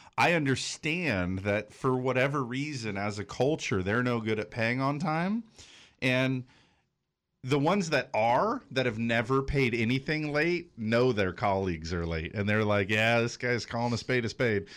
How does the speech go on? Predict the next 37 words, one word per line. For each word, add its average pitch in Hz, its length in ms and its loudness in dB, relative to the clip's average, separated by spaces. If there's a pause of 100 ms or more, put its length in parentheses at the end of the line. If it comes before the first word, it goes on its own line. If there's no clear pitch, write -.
And 147 120 0
then 170 80 0
the 160 80 2
ones 156 220 0
that 131 180 -2
pay 196 220 4
late 123 240 2
all 107 160 2
the 107 60 -2
time 113 280 0
are 107 60 -2
going, 101 260 0
"I 139 120 2
should 139 120 -4
get 147 100 -4
a 127 60 0
loan 131 180 2
with 120 80 -2
him 127 240 0
'cause 101 140 -2
he 113 80 0
knows 104 220 0
how 101 100 2
we 90 160 2
are." 80 260 0 (380)
So 135 180 2
we're 151 200 2
fine. 113 500 0 (420)
<laughs> 160 400 0
We're 165 180 2
fine 143 420 2
right 104 220 0
there. 104 200 0
Don't 127 260 0
worry 135 280 2
about 104 340 0
that. 90 360 -2